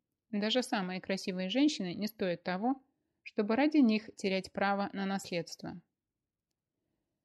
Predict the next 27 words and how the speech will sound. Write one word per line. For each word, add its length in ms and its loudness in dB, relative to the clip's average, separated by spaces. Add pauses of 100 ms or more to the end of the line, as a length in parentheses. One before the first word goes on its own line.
(340)
Теперь 440 2
также 320 4
спокойно 540 4
был 180 4
готов 340 2
соединить 520 0
свою 220 -4
судьбу 380 -6
с 120 -12
той, 340 2 (180)
которую 440 0
никогда 520 2
прежде 380 -4
не 160 -4
видел 340 0 (520)
и 140 2
которой 380 2
совсем 560 0
не 180 -4
интересовался. 880 -8 (2000)
Вот 340 2
такого 380 4
молодого 460 0
человека 720 0
ждали 360 -8
в 80 -14
Помпеях. 600 -6